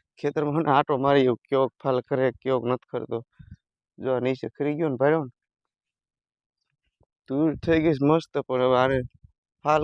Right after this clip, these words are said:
ખરી જાય બહુ જ. તો વાંધો હાલો, કાંઈ નહીં, કન્ટિન્યુ વ્લોગમાં બનાવી રહેજો. કાંઈ વખત દવા લઈને પછી આમાં છાંટી દઈએ. આપણે નથી છાંટવાની, બાપુને છાંટવાની છે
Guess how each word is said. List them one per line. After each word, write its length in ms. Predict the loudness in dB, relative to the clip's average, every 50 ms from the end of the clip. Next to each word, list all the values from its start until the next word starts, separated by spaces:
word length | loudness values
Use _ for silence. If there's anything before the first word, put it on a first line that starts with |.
| -2 -2
ખરી 240 | -2 -2 0 2 4
જાય 160 | 6 6 6 4 2 0
બહુ 140 | 0 0 2 0 -2 -4
જ. 20 | _ _ _ _ _ _ _ _ _ _ _ _ _ _ _ _ _ _ _ _ _ _ _ -10
તો 60 | -4 -2
વાંધો 220 | 0 2 2 4 4 6
હાલો, 160 | 6 6 4 6 6
કાંઈ 160 | 8 8 8
નહીં, 120 | 8 6 4
કન્ટિન્યુ 320 | 0 -2 0 0 0 2 4
વ્લોગમાં 360 | 4 4 6 6 4 2 4 4
બનાવી 280 | 4 4 4 4 2 2
રહેજો. 200 | 2 0 -4 -10 -12 -10 -8 -8 -10 -10 -14 -4 2
કાંઈ 220 | 6 8 10 10 10
વખત 180 | 8 8 8 8
દવા 180 | 6 6 6 6
લઈને 220 | 4 2 2 0 -2 -6
પછી 220 | -6 -2 0 0
આમાં 200 | 0 0 -2 -2 0
છાંટી 260 | 2 2 4 4 6 6
દઈએ. 140 | 8 10 10 8
આપણે 240 | 8 6 0 -6 -6
નથી 120 | -2 0
છાંટવાની, 340 | 0 0 2 0 0 0 0
બાપુને 300 | -2 -2 -4 -10 -12 -10 -4 -2
છાંટવાની 420 | -2 -2 0 0 -2 -2 -2 0 0
છે 100 | 2